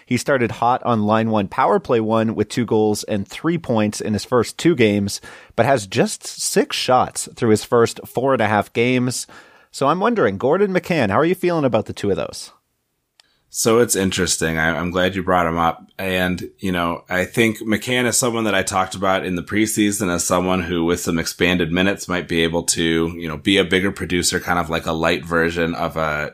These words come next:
Speaker 2: a Jakub Vrana, potentially. And if he ends up getting second line minutes, I think he does lose some of that shine. Uh, Jordan Eberle has definitely been an,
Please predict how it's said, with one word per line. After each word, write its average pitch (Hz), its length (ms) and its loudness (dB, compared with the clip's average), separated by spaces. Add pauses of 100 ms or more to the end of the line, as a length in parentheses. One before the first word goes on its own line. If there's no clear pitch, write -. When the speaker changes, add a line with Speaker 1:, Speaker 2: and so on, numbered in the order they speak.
(140)
Speaker 2:
a - 100 -14
Jakub 82 420 -2
Vrana, 92 560 -2 (260)
potentially. 107 720 0 (580)
And 139 140 2
if 147 80 0
he 165 100 2
ends 185 160 2
up 185 200 0
getting 156 320 2
second 175 420 0
line 180 240 2
minutes, 185 300 0
I 113 80 2
think 107 280 -2
he 107 140 -2
does 101 340 0
lose 107 440 0
some 107 180 0
of 110 80 0
that 101 240 2
shine. 104 560 0
Uh, 82 480 -2
Jordan 110 380 -2
Eberle 101 340 0
has 98 240 -4
definitely 98 360 -2
been 104 140 0
an, 92 160 -4